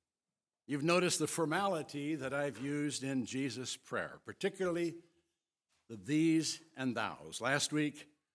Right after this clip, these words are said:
Erica asked me why I used them, noting that even the New American Standard Version doesn't. What she didn't know is that the old New American Standard that I've used in my sermons for fifty years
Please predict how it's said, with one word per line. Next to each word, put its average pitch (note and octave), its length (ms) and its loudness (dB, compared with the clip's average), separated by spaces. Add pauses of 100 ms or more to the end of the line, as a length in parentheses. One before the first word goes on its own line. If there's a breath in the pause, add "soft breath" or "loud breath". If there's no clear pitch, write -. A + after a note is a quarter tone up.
(420)
Erica C3+ 520 4
asked C3+ 320 0
me A2+ 140 -4
why A#2+ 220 0
I C3 120 0
used D3 380 4
them, - 220 -20 (920 soft breath)
noting G3+ 560 6
that E3+ 160 4
even F#3 360 2
the E3+ 100 2
New A3+ 360 6
American G3+ 560 6
Standard F#3 480 2
Version D#3 460 0
doesn't. A3 600 2 (1400)
What G2 120 -14
she A2 200 -8
didn't G#3+ 320 2
know E3 300 4
is D#3 280 4
that D#3 180 2
the C3 320 0
old F#3+ 680 8 (120)
New D#3 500 8
American C3+ 460 2
Standard C#3+ 520 0
that D3 120 2
I've E3+ 180 6
used G3 240 8
in F#3+ 80 4
my E3+ 120 4
sermons F#3+ 440 2
for D#3+ 160 2
fifty G#3+ 340 2
years A3 440 -2